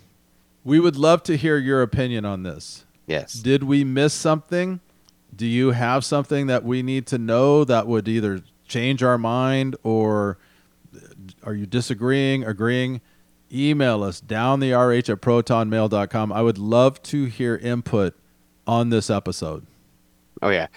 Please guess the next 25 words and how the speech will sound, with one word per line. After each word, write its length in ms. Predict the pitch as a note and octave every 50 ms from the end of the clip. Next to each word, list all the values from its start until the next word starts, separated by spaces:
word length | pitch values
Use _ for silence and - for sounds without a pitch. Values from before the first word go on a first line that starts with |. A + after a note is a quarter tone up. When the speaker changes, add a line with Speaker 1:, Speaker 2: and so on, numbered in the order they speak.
| - - - - -
Speaker 2:
And 100 | G2+ A2
I 40 | A#2+
mean, 120 | A#2+ A2+
we 120 | A#2 D3+ E3+
glossed 380 | C#3+ C#3+ B2+ A#2 A2 - -
over 160 | A2 G2+ F#2+
a 40 | E2+
couple 240 | - G2 F#2+ - F#2
things 240 | - E2+ D#2+ D2+ -
really 380 | F2 F#2 F#2 F2 E2+ D#2 D#2+ D#2+
a 160 | C2 D#2 F2+
lot, 400 | F2 D2+ E2 E2 D#2 D2+ C2 - - -
where 260 | E2 F2 F#2 F2+ F2
there's 180 | F2+ F2+ E2
a 60 | F2 F2
lot 260 | E2+ F2 F#2 F#2 D2+
more 220 | F2+ F#2+ F#2 F#2 F2
information 600 | F2+ F2+ - - E2+ E2+ E2+ F2 E2 - - E2
that 100 | D#2+ D#2
we 100 | E2+ F2
kinda 260 | - - F2 F2 E2+
glossed 380 | - - E2 D#2+ E2 D#2+ - -
over 160 | F2 E2 D#2+
really 180 | E2 E2+ E2 D#2+
quickly. 520 | - _ - F2 E2 - E2+ D#2+ D#2 D2